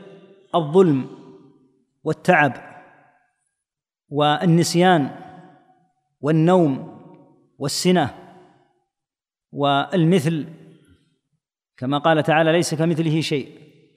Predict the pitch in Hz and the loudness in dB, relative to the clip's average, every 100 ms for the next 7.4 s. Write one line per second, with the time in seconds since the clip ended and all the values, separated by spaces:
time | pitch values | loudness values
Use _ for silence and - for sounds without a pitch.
0 | _ _ _ _ 156 175 190 190 196 202 | _ _ _ _ -2 2 4 2 2 0
1 | 196 180 156 190 175 - 156 147 135 185 | 0 -2 -2 0 0 0 -2 -4 -4 -2
2 | 160 180 170 170 165 - 185 180 - - | 2 2 4 4 2 -2 -4 -6 -12 -20
3 | - _ _ _ _ _ _ _ _ _ | -20 _ _ _ _ _ _ _ _ _
4 | _ _ _ - 160 196 208 202 196 190 | _ _ _ -4 2 4 4 4 2 -2
5 | 151 156 147 147 - - - _ _ _ | -2 -2 -2 -6 -12 -20 -20 _ _ _
6 | _ - 180 170 170 175 202 180 170 180 | _ -4 -2 0 -2 0 2 2 0 2
7 | 175 160 165 | 2 2 0